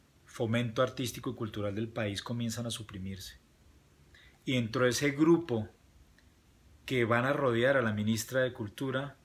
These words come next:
no hay alguien que represente el sector de la cultura. Y es problemático, porque esto nos hace recordar los peores momentos por los que ha atravesado la modernidad y la contemporaneidad,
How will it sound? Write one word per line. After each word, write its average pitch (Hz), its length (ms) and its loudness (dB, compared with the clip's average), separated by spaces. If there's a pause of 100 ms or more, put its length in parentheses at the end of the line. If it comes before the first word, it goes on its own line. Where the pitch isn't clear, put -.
(600)
no 120 100 -2
hay 123 180 2
alguien 113 380 2
que 120 100 -6
represente 110 840 -4
el 117 140 -8
sector 110 420 -8
de 110 80 -4
la 107 100 -4
cultura. 95 480 -16 (1600)
Y 151 80 0
es 131 100 0
problemático, 156 800 2 (720)
porque 123 240 -6
esto 139 180 -2
nos 151 140 0
hace 120 200 0
recordar 117 560 0
los 147 140 -4
peores 131 440 4
momentos 123 760 -2 (520)
por 120 120 -2
los 113 160 -2
que - 80 -4
ha 110 40 -2
atravesado 113 840 -2 (880)
la 120 140 -2
modernidad 104 840 0 (140)
y 117 80 -10
la 117 120 -4
contemporaneidad, 95 1000 -6